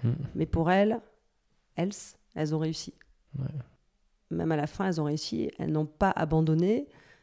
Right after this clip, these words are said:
Speaker 2: Elles sont allées au bout des épreuves.
Speaker 1: Mhm.
Speaker 2: Comme moi, pour les défis d'Aisne, je n'ai jamais abandonné. Je n'ai jamais, euh, capitulé, même après, même avec le covid, hein. J'ai toujours réussi à faire quelques événements
Speaker 1: Mhm.
Speaker 2: ou à les repousser.
Speaker 1: Mhm.
Speaker 2: Donc, euh, c'est une réussite pour le moment.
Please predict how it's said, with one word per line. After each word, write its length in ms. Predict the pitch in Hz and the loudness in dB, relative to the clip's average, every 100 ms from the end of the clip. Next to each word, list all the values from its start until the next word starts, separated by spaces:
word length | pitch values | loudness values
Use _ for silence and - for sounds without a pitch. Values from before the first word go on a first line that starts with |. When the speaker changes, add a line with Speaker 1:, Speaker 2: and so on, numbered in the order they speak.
| - | -10
Speaker 2:
Elles 80 | 175 | -6
sont 120 | - | 0
allées 120 | 156 | 2
au 60 | 151 | 2
bout 160 | 156 202 | 0 2
des 180 | 190 | 2
épreuves. 400 | 175 175 147 143 156 _ - | 2 0 -2 -2 -8 _ 0
Speaker 1:
Mhm. 260 | 110 110 127 - | 2 2 0 -4
Speaker 2:
Comme 140 | 156 | 0
moi, 200 | 170 185 | 2 2
pour 100 | 185 | 2
les 80 | 170 | 0
défis 260 | 160 165 175 | 0 -2 0
d'Aisne, 240 | 180 226 | 2 4
je 120 | 185 | 2
n'ai 100 | 160 | 2
jamais 240 | 156 160 165 | 2 0 0
abandonné. 720 | 151 151 151 160 190 320 - _ _ _ - _ _ - | -2 -4 -4 -2 -2 -4 -10 _ _ _ -20 _ _ -8
Je 60 | 160 | -6
n'ai 80 | 147 | -2
jamais, 420 | 156 160 175 175 | 0 2 2 2
euh, 220 | 160 156 | 2 0
capitulé, 560 | 151 175 180 - 170 185 | -2 -4 -4 -4 0 2
même 160 | 175 | 2
après, 460 | 165 - 175 156 151 | 0 0 -2 -2 0
même 200 | 165 190 | 2 4
avec 220 | 185 175 | 2 0
le 60 | 175 | -2
covid, 360 | 180 160 226 | -2 -2 -2
hein. 120 | 269 | -2
J'ai 80 | 165 | -2
toujours 200 | 160 190 185 | -4 -2 0
réussi 280 | 180 - | 0 -2
à 60 | - | -4
faire 180 | 165 165 | -4 -6
quelques 320 | 180 160 165 | -6 -4 -2
événements 460 | 165 160 165 185 277 - | 0 2 2 2 -2 0
Speaker 1:
Mhm. 240 | 101 113 | 2 2
Speaker 2:
ou 160 | - 160 | 2 2
à 60 | |
les 100 | 156 | 2
repousser. 560 | 151 156 165 156 - 240 - - | 0 -2 -4 -8 -6 -8 -10 -2
Speaker 1:
Mhm. 280 | 113 101 104 123 _ - _ _ _ _ 160 | 4 4 4 0 _ -20 _ _ _ _ -4
Speaker 2:
Donc, 340 | 165 175 175 | 0 0 2
euh, 560 | 170 160 156 156 151 151 | 2 4 4 2 2 -2
c'est 180 | 170 160 | -4 -2
une 80 | 156 | 0
réussite 420 | 160 151 - - | 0 -2 -8 -8
pour 120 | 156 | -4
le 60 | 156 | -2
moment. 240 | 156 143 | -2 -4